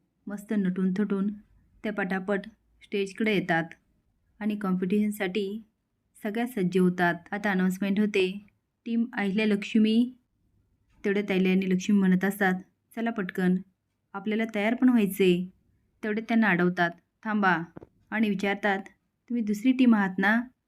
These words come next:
दोघी पण म्हणतात, "हो, हो." ती मुलगी सांगते, "तुम्हाला रजिस्ट्रेशन केल्याशिवाय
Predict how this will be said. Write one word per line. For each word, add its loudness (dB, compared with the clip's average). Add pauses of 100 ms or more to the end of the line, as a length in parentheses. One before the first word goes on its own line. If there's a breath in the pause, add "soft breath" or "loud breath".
(340)
दोघी -4
पण 2
म्हणतात, 4 (260)
"हो, -2
हो." 0 (560)
ती -2
मुलगी 0
सांगते, 2 (640)
"तुम्हाला -4
रजिस्ट्रेशन 0
केल्याशिवाय 2